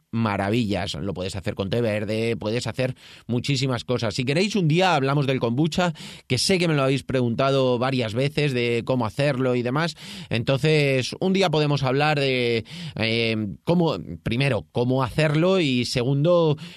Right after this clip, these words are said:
cuáles son las variedades que yo más recomiendo, así como cosas atrevidas. Es decir, eh, como el kombucha habitual, que es lo que me estás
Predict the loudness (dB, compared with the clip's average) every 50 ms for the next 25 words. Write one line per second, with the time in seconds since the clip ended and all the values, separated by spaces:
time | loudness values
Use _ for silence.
0 | -12 _ 0 2 2 2 2 2 2 2 2 2 2 2 2 2 2 2 4 2
1 | 2 0 0 0 0 0 2 2 0 0 0 0 -2 -2 0 0 0 0 0 2
2 | 2 2 2 4 4 4 4 4 4 4 4 2 2 0 -2 -2 -4 -4 -4 0
3 | 2 2 2 2 2 0 0 0 0 -2 -4 -6 -10 _ -6 -4 -4 -2 -2 0
4 | 0 2 2 2 2 0 -2 -4 -6 -8 -10 -10 -10 -10 -8 -6 -4 -4 -4 -4
5 | -2 -2 -2 -2 -2 -2 -4 -8 -12 -14 -12 -8 -4 -2 0 0 2 2 2 2
6 | 2 2 0 0 -2 -4 -6 -6 -4 -2 0 0 2 0 2 2 2 4 4 2
7 | 2 2 0 0 2 2 2 2 0 0 0 0 0 2 2 4 4 2 2 2
8 | 0 0 0 0 -2 -2 -2 -2 -2 -2 -2 -2 -4 -4